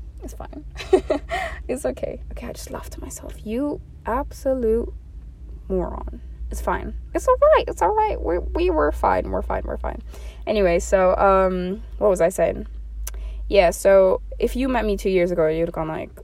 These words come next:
"Ooh, I've changed a little bit. A little bit." I, um, just 'cause, I don't know. I think the fact that I had to live on my own and I realized, like,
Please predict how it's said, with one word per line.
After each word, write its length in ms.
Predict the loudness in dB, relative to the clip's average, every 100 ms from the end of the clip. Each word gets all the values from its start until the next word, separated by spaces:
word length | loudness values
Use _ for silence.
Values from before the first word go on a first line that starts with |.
| -8
"Ooh, 540 | -8 -6 -8 -8 -8 0
I've 200 | 2 4
changed 360 | 2 0 0
a 80 | 0
little 300 | 2 4 4
bit. 420 | 4 6 6 4 0 0
A 60 | 2
little 240 | 6 6
bit." 280 | 6 6 6
I, 140 | 4 2
um, 240 | 2 -2 -4 -12 -14 -14 -16 -16 -10
just 200 | -6 -4
'cause, 480 | 2 2 2 -8 -12 -14 -14
I 120 | -8 -6
don't 120 | -6
know. 100 | -4
I 120 | -4
think 300 | -2 -2 -4
the 200 | -4 -2
fact 360 | 2 2 2 0
that 120 | -2
I 40 |
had 180 | 0 0
to 100 | 2
live 240 | 4 4
on 100 | 4
my 180 | 4 2
own 240 | 2 2 0
and 120 | 0
I 60 |
realized, 480 | 0 2 4 4 2
like, 200 | 0 -2